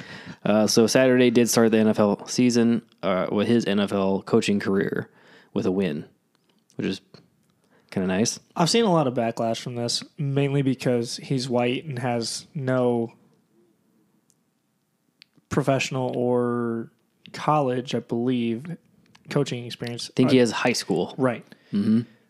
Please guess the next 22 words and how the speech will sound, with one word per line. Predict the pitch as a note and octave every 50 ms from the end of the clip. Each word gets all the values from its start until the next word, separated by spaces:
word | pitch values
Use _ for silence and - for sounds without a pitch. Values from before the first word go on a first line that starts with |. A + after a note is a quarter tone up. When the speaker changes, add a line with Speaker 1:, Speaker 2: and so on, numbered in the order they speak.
| _ _
Speaker 2:
So | - - E3 E3
I | E3 D#3+ E3
understand | E3+ F3 F3+ E3+ - F3+ E3 D#3+
where | D#3
those | D3 C#3+ C3
people | - - C#3+ C3+ C3
are | A#2+
coming | - C3+ B2 B2+ A#2+
from. | - C3+ B2+ B2
A | A#2+
lot | A#2+ B2 B2+ B2+
of | B2+ A#2
the | B2 A#2+ A#2+ B2 C#3+ C3+
issue, | B2 - - C#3+ C3
though, | A#2 B2 A#2+ A#2+
is | A#2+ A2+ A2
they're | - A#2 A#2 - - -
saying | - - C#3 B2+ B2+ B2 B2 B2 - - - _ _ _ -
it's | - A#2+ -
because | - B2 - - - D3+ D3+ D#3 D#3
he's | - C#3 B2+ A2+
white. | A2+ A2+ A2 G#2+ G#2+ B2 F3